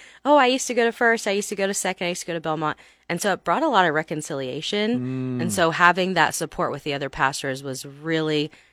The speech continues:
Speaker 1: really positive. And then being new, I, I felt bad for those that have been, you know, working in churches and doing such great ministry a certain way, then had
Speaker 2: Mm.
Speaker 1: to change it up. So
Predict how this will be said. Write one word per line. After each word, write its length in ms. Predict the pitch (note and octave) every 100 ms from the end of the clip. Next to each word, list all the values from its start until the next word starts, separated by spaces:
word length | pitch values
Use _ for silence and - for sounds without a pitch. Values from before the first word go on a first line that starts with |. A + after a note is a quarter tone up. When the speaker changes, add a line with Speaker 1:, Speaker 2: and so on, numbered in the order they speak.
| _ _
Speaker 1:
really 360 | E3+ F3+ F3 D#3+
positive. 600 | - D3 D3 D3 C#3+ C#3
And 160 | - F#3
then 140 | F#3+
being 320 | G3+ B3+ F#3+ D#3+
new, 400 | F#3 D#3 A#2+ - _ _ _ _
I, 420 | - E3+ D#3+ B2 - -
I 140 | F3
felt 260 | - F#3+ C#3+
bad 280 | D#3 D#3+
for 160 | - D#3+
those 320 | D3+ D3+ D3
that 140 | D#3 C#3+
have 140 | C3+
been, 220 | D3+ D3
you 80 | D3
know, 160 | C3+ C3
working 400 | D3 D#3+ F3+ E3
in 100 | D#3
churches 480 | - D#3+ - D#3 C#3+
and 200 | C#3+ D#3
doing 380 | F3 F#3+ F#3 F3+
such 360 | - D#3+ -
great 220 | E3+ D#3+
ministry 480 | D3+ D3+ D#3+ - E3
a 60 | C#3+
certain 360 | - D#3 C3+
way, 380 | C#3+ C#3 C#3 F3+ - - _ _
then 140 | D#3 D#3
had 180 | D3+
Speaker 2:
Mm. 20 | D3
Speaker 1:
to 60 |
change 280 | D3 D#3+ D3
it 80 | C#3+
up. 160 | B2+ -
So 260 | C#3+ C3+